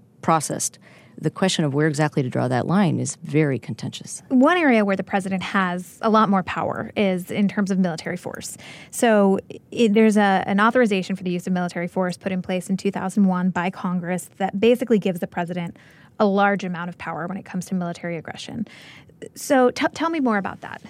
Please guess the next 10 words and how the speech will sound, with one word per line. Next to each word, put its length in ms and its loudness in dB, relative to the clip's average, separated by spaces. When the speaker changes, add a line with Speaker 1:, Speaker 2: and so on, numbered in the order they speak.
Speaker 1:
Well, 320 4
the 140 4
authorization 580 4
for 140 2
the 60 4
use 180 4
of 80 2
military 320 4
force 480 4
is 480 2